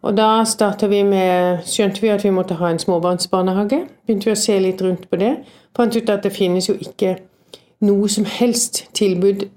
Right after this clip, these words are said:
på småbarnsbarnehage som noen ville si var kvalitet over. Hverken for de som har penger, eller de som ikke har penger. Så nå starter vi, eh,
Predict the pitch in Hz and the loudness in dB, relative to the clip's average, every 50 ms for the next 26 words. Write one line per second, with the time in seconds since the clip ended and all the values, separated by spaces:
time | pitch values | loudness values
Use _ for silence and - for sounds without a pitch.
0 | _ - - 196 196 - 196 180 175 180 185 185 185 - 190 180 185 185 180 185 | _ -4 -2 -2 0 0 0 0 2 2 0 0 0 0 0 2 2 2 2 2
1 | 180 175 175 - 190 180 175 175 - - _ _ - 220 202 202 196 202 214 220 | 0 0 0 0 0 0 -2 -2 -6 -12 _ _ 0 2 2 4 4 4 4 4
2 | 220 202 180 170 170 170 - - 190 175 170 165 156 156 156 - 175 165 160 151 | 4 2 2 2 0 0 0 0 0 0 0 0 0 -2 -2 -2 -2 -2 -2 -2
3 | 156 160 156 156 165 - - 147 151 - - _ _ _ _ - - - - - | -2 -4 -4 -4 -6 -6 -6 -8 -10 -12 -16 _ _ _ _ -20 -20 -20 -20 -20
4 | - - _ _ _ - - - - 214 214 214 - 240 202 - - 208 202 196 | -20 -20 _ _ _ -16 -4 0 0 0 2 2 2 2 2 2 2 2 2 0
5 | 185 185 202 196 202 202 170 170 170 - 202 220 240 254 277 269 233 202 190 180 | 0 0 0 0 0 0 0 0 0 2 2 2 4 4 2 2 2 2 2 0
6 | 175 175 175 165 - 185 165 165 170 170 - 175 160 147 143 151 156 - 226 220 | 0 0 -2 -2 -2 -2 -2 -2 -4 -4 -4 -4 -4 -4 -4 -4 -2 -2 0 0
7 | 220 233 240 233 - 208 180 - - - 214 202 208 202 202 196 196 196 196 190 | 2 0 0 0 0 -2 -2 -2 -2 -2 0 0 2 2 2 2 2 2 2 2
8 | 190 185 185 190 | 2 2 2 2